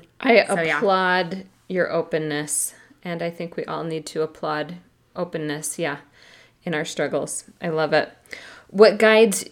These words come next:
Speaker 1: uh, gives you the most fulfillment?
Speaker 2: And the most fulfillment is just hearing these things. So, um, like, the, having somebody say that they're gonna go and <laughs> ask about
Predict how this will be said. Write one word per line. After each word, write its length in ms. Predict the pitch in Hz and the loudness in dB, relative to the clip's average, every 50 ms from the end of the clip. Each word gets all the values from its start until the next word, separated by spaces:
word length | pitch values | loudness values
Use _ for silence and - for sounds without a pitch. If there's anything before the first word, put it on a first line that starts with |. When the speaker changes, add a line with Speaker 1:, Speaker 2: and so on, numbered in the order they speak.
| _ _ - | _ _ 0
Speaker 1:
uh, 180 | 196 180 175 | 2 2 2
gives 340 | 170 175 208 202 202 202 208 | 4 6 6 6 6 4 -2
you 100 | 196 196 | -2 0
the 80 | 170 180 | 0 0
most 300 | 180 175 175 175 - - | 0 0 0 -2 -4 -8
fulfillment? 600 | 170 170 - - 190 180 180 190 139 127 120 - 165 160 165 165 - - | -8 -8 -4 -2 -2 -2 -2 -2 -4 -6 -8 -10 -14 -16 -16 -18 -12 -8
Speaker 2:
And 140 | - 214 208 | -6 -4 -2
the 60 | 208 | 0
most 520 | 220 220 220 220 220 226 247 262 - - - | 2 4 4 4 4 4 4 2 0 -2 -2
fulfillment 640 | 320 311 302 - 311 285 269 262 254 247 - - | -2 -2 0 0 2 4 6 6 6 6 6 4
is 160 | - 214 196 | 2 0 0
just 240 | 202 220 208 - - | 0 0 0 -2 -4
hearing 400 | - - 220 208 196 196 190 190 | -6 -2 0 2 2 2 2 0
these 200 | 185 180 175 175 | -2 -2 -4 -4
things. 280 | - 185 170 170 175 - | -4 -4 -4 -6 -6 -4
So, 480 | - 208 196 190 190 185 180 180 - - - - - - - - - - _ _ _ - | -2 -2 0 0 0 0 -2 -4 -8 -16 -20 -20 -20 -20 -20 -20 -20 -20 _ _ _ -4
um, 600 | 190 196 202 190 185 185 180 180 185 175 180 - - | -2 0 2 2 2 0 0 -2 -4 -6 -8 -10 -10
like, 280 | - 185 165 - - - | -6 -6 -6 -8 -8 -8
the, 300 | 196 185 175 175 175 175 - _ _ _ _ _ - | -4 -2 0 0 -2 -4 -14 _ _ _ _ _ -16
having 300 | - 175 180 185 180 175 | -10 -8 -6 -4 -4 -4
somebody 320 | - - 180 175 170 170 | -4 -4 -4 -4 -4 -6
say 320 | 165 165 - - 170 165 165 | -6 -6 -2 0 0 0 2
that 200 | 165 165 - - | 0 -2 -2 0
they're 300 | 180 170 170 170 165 170 | 2 4 6 6 4 4
gonna 220 | 175 190 175 170 165 | 2 0 -2 -2 0
go 220 | 170 170 165 165 | 2 4 4 4
and 120 | 165 156 | 2 0
<laughs> 20 | - | -2
ask 380 | - - - - - - - | -6 -8 -8 -10 -12 -6 -2
about 520 | 240 220 175 - 233 226 220 - - - | -2 -2 0 0 -2 -2 -4 -8 -14 -20